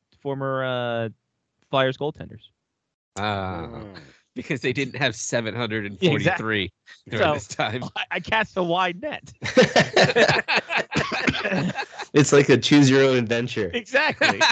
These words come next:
Speaker 3: There you go.
Speaker 1: It's like a stall. Which one? Mm.
Speaker 4: <laughs>
Speaker 1: Uh, for the Thrashers, Serge Aubin, Jeff Cowan, Exelby was mentioned, František Kaberle, uh,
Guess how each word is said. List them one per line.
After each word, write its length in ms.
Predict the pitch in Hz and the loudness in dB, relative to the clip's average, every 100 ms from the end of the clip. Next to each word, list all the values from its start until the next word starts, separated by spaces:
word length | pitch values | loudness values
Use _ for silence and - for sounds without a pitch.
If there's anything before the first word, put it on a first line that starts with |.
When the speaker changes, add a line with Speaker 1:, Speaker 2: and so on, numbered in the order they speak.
| - - 214 | 0 -2 -2
Speaker 3:
There 180 | 294 202 | -6 -6
you 60 | |
go. 460 | - - 453 185 202 _ _ _ _ _ _ _ _ _ - | -10 -8 -8 -10 -16 _ _ _ _ _ _ _ _ _ -20
Speaker 1:
It's 160 | 151 | -4
like 160 | 220 196 | -2 -2
a 60 | 196 | -4
stall. 540 | - - 277 120 - | -4 -2 -2 -4 -8
Which 360 | 104 107 123 - | -10 -6 -8 -6
one? 480 | 175 214 180 95 92 _ - | -2 -2 -2 -4 -12 _ -20
Mm. 1000 | - 113 185 175 - - - 147 - - - | -16 -12 -10 -4 -4 -4 -8 -8 -6 -8 -10
Speaker 4:
<laughs> 80 | _ - - | _ -8 -2
Speaker 1:
Uh, 420 | 185 190 196 190 139 _ _ | 0 2 0 0 -4 _ _
for 140 | - 202 | -4 -4
the 80 | 190 | -2
Thrashers, 600 | 214 220 220 208 175 143 | -2 0 0 -2 -4 -4
Serge 320 | 196 208 196 | -2 -2 0
Aubin, 580 | 185 175 190 185 160 135 | 0 0 -2 -2 -2 -2
Jeff 280 | 170 170 - | -2 -2 -6
Cowan, 500 | 180 170 170 135 117 - | -4 -2 -2 -4 -4 -4
Exelby 440 | 165 - 151 139 | -4 -4 -6 -4
was 180 | 127 113 | -6 -6
mentioned, 540 | 113 107 - 95 90 - _ _ - | -8 -8 -10 -12 -12 -16 _ _ -2
František 500 | 175 208 170 - 143 _ | 0 0 -2 -6 -8 _
Kaberle, 680 | 127 107 98 90 80 78 - _ _ - _ _ - | -6 -4 -4 -6 -8 -10 -16 _ _ -20 _ _ -6
uh, 340 | 123 120 120 | -2 0 0